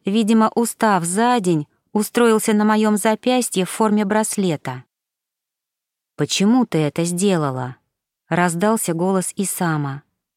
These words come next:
Дракон стоял на соседнем балконе и смотрел таким взглядом,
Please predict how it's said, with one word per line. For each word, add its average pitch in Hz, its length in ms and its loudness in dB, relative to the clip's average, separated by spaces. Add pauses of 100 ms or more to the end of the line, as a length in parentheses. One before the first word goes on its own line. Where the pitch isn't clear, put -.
(400)
Дракон 202 440 2
стоял 202 380 2
на 196 120 2
соседнем 196 600 0
балконе 196 600 2
и - 160 -4
смотрел 208 520 0
таким 214 420 0
взглядом, 180 760 0